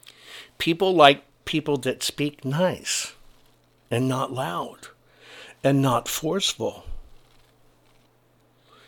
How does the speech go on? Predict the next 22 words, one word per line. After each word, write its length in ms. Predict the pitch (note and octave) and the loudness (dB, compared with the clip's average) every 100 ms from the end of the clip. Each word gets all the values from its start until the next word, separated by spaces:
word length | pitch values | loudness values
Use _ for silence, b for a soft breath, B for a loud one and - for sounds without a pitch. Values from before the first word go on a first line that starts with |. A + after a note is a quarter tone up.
| b | b
People 320 | - D#3 D#3 | -4 0 2
that 120 | C#3+ | 4
will 80 | C3 | 2
sit 280 | A#2 E3+ D#3 | 2 0 4
behind, 240 | C#3+ D3 | 4 4
behind 320 | C#3 B2+ C#3 C3+ | 4 4 2 2
the 60 | |
camera 380 | - D#3+ D#3+ C3+ | 0 2 4 4
like 220 | A2+ A2 | 4 2
a 40 | B2 | 2
little 260 | C3 D3 | 4 4
bitty 240 | C#3+ C#3+ C#3+ | 2 2 6
mouse 400 | C3+ D3 D#3 D3+ | 6 6 4 2
on 100 | C3+ | 0
a 60 | |
camera 420 | B2 D3 D#3 D3+ | 0 -2 0 -2
and 100 | C3 | -4
say, 360 | B2 C#3 C3 B2 b b b b b | -2 0 0 -2 b b b b b
"It's 200 | - - | -6 -2
all 200 | E3+ D#3 | 0 0
cool, 400 | B2+ - D#3+ C#3 | -2 2 4 4
man. 360 | A2+ G#2+ A2 A#2+ | 2 0 0 -2